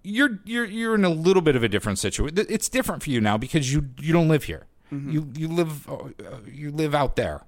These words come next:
Speaker 2: Yes.
Speaker 1: Somewhere else.
Speaker 2: Connecticut.
Speaker 1: Yeah, a long, a long ways away.
Speaker 2: Okay.
Speaker 1: So, so it's different 'cause you've gotta make the travel plans, right? But if you're, when you were in Manhattan, we, you and I, we didn't make plans three weeks ahead of time.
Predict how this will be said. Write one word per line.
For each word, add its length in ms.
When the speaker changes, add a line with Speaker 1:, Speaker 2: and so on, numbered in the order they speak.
Speaker 2:
Yes. 240
Speaker 1:
Somewhere 260
else. 300
Speaker 2:
Connecticut. 680
Speaker 1:
Yeah, 260
a 40
long, 260
a 40
long 220
ways 200
away. 280
Speaker 2:
Okay. 440
Speaker 1:
So, 460
so 260
it's 220
different 400
'cause 240
you've 260
gotta 220
make 200
the 80
travel 420
plans, 400
right? 300
But 120
if 120
you're, 320
when 280
you 140
were 180
in 180
Manhattan, 800
we, 180
you 160
and 100
I, 240
we 220
didn't 280
make 220
plans 720
three 220
weeks 260
ahead 200
of 80
time. 400